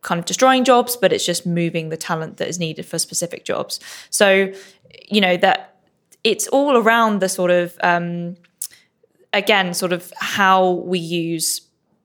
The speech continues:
drones and the knock-on effect of that. So if you think about it just at a basic level, drones allow you to get aerial footage of X. So it may be,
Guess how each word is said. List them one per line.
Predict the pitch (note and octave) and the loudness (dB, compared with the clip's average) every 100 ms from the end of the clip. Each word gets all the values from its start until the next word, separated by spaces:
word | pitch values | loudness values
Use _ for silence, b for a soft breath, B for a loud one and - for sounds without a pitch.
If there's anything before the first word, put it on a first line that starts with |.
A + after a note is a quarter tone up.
| _ | _
drones | F#3+ E3+ E3+ E3 E3 - - | 2 4 2 -2 -6 -8 -2
and | E3 D#3+ E3 - - | -2 -2 -4 -8 -2
the | |
knock-on | F3 E3+ F3 E3+ | 2 2 0 -2
effect | - - | -2 -2
of | |
that. | C#3 - | -4 -2
So | - F3 F3 | 2 2 2
if | G#3 A#3+ | 0 0
you | |
think | A#3+ A#3+ | 0 2
about | A#3 G3 | 2 2
it | - | 2
just | F#3 F3+ - | -2 -4 -2
at | F3 E3+ | -2 0
a | - | 0
basic | F#3+ F#3 E3+ - - - | 0 0 -4 -6 -10 -4
level, | F3+ - G#2 F#3 G#3 B B B | -2 0 0 -2 -4 B B B
drones | - G3+ A3 A3+ A3 | 2 4 4 0 0
allow | F#3 F3 | 2 2
you | E3+ | 2
to | E3+ - | -2 0
get | E3+ | 0
aerial | - E3+ E3+ E3+ E3+ F#3 | 2 0 0 0 0 -4
footage | - E3 E3 D#3+ - - - | -6 -4 -4 -4 -4 -10 -4
of | D#2+ D#2 - - _ _ _ _ - | -2 -2 -6 -20 _ _ _ _ -6
X. | C#3+ - - - - - | -4 -4 -4 -4 -6 -4
So | E3+ - - F3+ | 0 2 2 0
it | - | 0
may | F3 E3+ E3 | 0 0 2
be, | E3 D#3+ D#3+ | 2 2 0